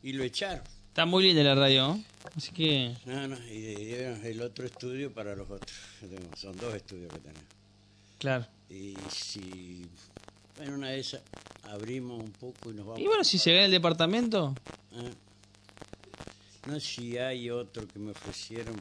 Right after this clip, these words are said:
Speaker 1: pero, eh,
Speaker 2: Ah, bueno.
Speaker 1: eh, no, y la altura da y todo, pero hay que poner
Speaker 2: Dicen que hay que tener antena.
Speaker 1: Eh,
Speaker 2: ¿No,
Speaker 1: no.
Speaker 2: vos tenés antena?
Speaker 1: ¿Acá?
Speaker 2: Sí.
Speaker 1: Sí, homologada,
Speaker 2: Ah,
Speaker 1: cuarenta y dos
Speaker 2: mira.
Speaker 1: metros como corresponde.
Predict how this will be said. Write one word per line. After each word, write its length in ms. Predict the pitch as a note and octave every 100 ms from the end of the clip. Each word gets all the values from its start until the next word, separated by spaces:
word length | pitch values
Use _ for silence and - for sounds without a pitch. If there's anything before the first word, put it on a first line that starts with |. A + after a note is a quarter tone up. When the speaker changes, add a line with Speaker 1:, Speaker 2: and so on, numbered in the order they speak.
| -
Speaker 1:
pero, 180 | G2 G2 F#2 F#2 F2+ -
eh, 60 | -
Speaker 2:
Ah, 220 | E3 F#3
bueno. 300 | E3 C#3 D#3 F#3 - - - - - - A2+ B2
Speaker 1:
eh, 360 | B2 A#2+ A#2
no, 180 | A#2+ C#3
y 80 | C3
la 100 | A#2
altura 440 | A2 - C3 B2
da 400 | A2+ A2+ A#2 A#2
y 80 | A2
todo, 380 | - A#2 A#2 G#2
pero 220 | F#2 G2 F#2+ -
hay 140 | A2+
que 140 | - G2+
poner 280 | G#2+ A#2
Speaker 2:
Dicen 260 | C#3+ E3+ G3+
que 60 | F#3
hay 60 |
que 100 | E3+
tener 260 | D#3 D#3+ D#3
antena. 500 | C#3+ D#3 G3 F#3+ A#2+ - - -
Speaker 1:
Eh, 240 | A#2+ - A2
Speaker 2:
¿No, 100 | C3+
Speaker 1:
no. 60 |
Speaker 2:
vos 120 | C3 C#3
tenés 200 | D3+ F3
antena? 360 | E3+ G3 B3 A3 - _ - _ -
Speaker 1:
¿Acá? 420 | - C#3 A3+ C4+
Speaker 2:
Sí. 280 | E3+ C#3 C3 -
Speaker 1:
Sí, 140 | F#3+ -
homologada, 580 | B2 G#2+ G#2+ C3+ B3 C#3+
Speaker 2:
Ah, 40 |
Speaker 1:
cuarenta 380 | G#2 G#2+ A2 G#3
y 20 |
dos 80 | B3
Speaker 2:
mira. 120 | A3+
Speaker 1:
metros 280 | C#3 D#3+ A#2
como 180 | G#2+ G#2
corresponde. 520 | G2 F#2+ - C3+ C3